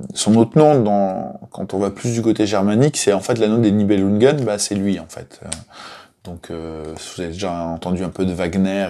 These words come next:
et, et entendu un peu l'histoire de Siegfried, c'est, euh, c'est cet, cet anneau-là dont il s'agit.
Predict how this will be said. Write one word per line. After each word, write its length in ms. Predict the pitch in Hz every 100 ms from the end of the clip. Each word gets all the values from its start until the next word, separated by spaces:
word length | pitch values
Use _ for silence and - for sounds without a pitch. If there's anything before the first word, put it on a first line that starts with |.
| 85
et, 640 | 80 82 85 80 82 85
et 100 | 80 _ -
entendu 300 | - 92 95
un 80 | 90
peu 140 | 95
l'histoire 340 | 95 - 90
de 100 | 92
Siegfried, 640 | 104 - 90 - 117 120 82
c'est, 380 | 78 - 95 98
euh, 80 | 80 82
c'est 180 | 95 92 -
cet, 400 | - 107 - -
cet 300 | - 107 101
anneau-là 420 | 123 120 110 120 - - - -
dont 80 | 101
il 200 | - 120
s'agit. 500 | - 127 110 101